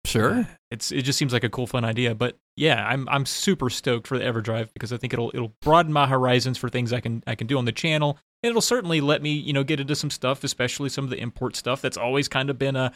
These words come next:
Speaker 2: "I'll worry about it later, I'm not interested in it yet" kind of thing, and, and make that something I can really dig into. So I'm excited.
Speaker 1: Right on.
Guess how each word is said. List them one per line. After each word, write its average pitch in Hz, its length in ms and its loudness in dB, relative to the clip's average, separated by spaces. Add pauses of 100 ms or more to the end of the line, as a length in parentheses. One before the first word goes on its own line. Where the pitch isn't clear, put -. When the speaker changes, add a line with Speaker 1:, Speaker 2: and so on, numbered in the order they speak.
(160)
Speaker 2:
"I'll 143 220 6
worry 143 220 8
about 131 240 6
it 127 100 2
later, 131 300 2
I'm 123 80 2
not 123 160 0
interested 127 360 -2
in 123 80 -2
it 110 80 -6
yet" 127 200 0
kind 117 180 -2
of 113 60 -10
thing, 123 260 -2
and, 113 180 -2 (460)
and 117 160 0
make 123 140 2
that 123 320 2
something 123 260 -2
I 117 60 -2
can 117 120 -4
really 123 200 0
dig 117 240 0
into. 104 280 -6
So - 140 -6
I'm 143 80 -2
excited. 110 300 -6 (340)
Speaker 1:
Right 135 400 4
on. 107 440 6